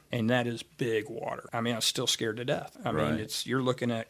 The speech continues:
Speaker 1: these four class four rapids or class five rapids back to back, and this is about a mile above that. And he's like, "Oh, just practice. Take some." Too nervous. But practice, um, you know, whenever you go out, practice, try something new, try to run it different,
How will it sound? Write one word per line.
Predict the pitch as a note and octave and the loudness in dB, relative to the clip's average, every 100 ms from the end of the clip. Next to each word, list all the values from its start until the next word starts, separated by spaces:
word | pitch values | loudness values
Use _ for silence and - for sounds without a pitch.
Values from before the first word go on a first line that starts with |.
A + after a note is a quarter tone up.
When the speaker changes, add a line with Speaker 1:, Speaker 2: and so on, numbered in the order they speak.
| B2 | -4
Speaker 1:
these | G#2+ G#2 - - | -2 -2 -4 -6
four | - C#3+ | 2 2
class | A#2+ B2+ A#2+ | 2 0 0
four | - C#3+ | 0 -4
rapids | B2 B2 B2+ C3 B2+ | 0 2 2 -2 -6
or | |
class | - B2+ A2 | -4 -2 0
five | A#2+ A#2 | -2 -2
rapids | C3+ C3 - - - - _ | -4 -6 -8 -14 -14 -18 _
back | - A#2 | 2 2
to | - | 0
back, | A#2 C3 - - - | -2 -2 -2 -6 2
and | A#2+ | 4
this | E3 | 4
is | C#3 | 4
about | A#2+ A#2 A2+ | 4 4 6
a | |
mile | A2+ G#2+ | 4 2
above | A2 A#2 A2+ | 0 -2 0
that. | A2+ | -2
And | B2 | -2
he's | B2+ | -4
like, | A3 | -4
"Oh, | |
just | D4+ C4+ | -6 -6
practice. | - A#3+ - | -4 -4 -6
Take | - F#3 | -8 -10
some." | - | -8
Too | - C3 | 0 4
nervous. | C3 C3+ - - | 4 4 2 0
But | - - - | 4 4 6
practice, | E3+ F3+ F3+ F3+ E3+ - - | 6 6 4 2 2 0 2
um, | C3 C3 B2 A#2+ A#2 - - | 4 6 4 2 -2 -6 -8
you | - | -2
know, | A#2+ | 0
whenever | A2+ B2+ C#3 C#3+ | 4 6 6 6
you | |
go | C3 C3 | 6 6
out, | A#2 A#2+ | 6 6
practice, | - C#3 - C#3+ | 6 4 4 2
try | - C#3+ D3 | 4 4 6
something | - D3 C#3 | 6 4 4
new, | A#2+ A2+ | 4 2
try | - C#3+ C#3 | 2 6 6
to | |
run | C3+ C3 | 6 2
it | A#2+ A#2+ | 2 0
different, | C#3 A#2+ - - | 0 0 -2 -6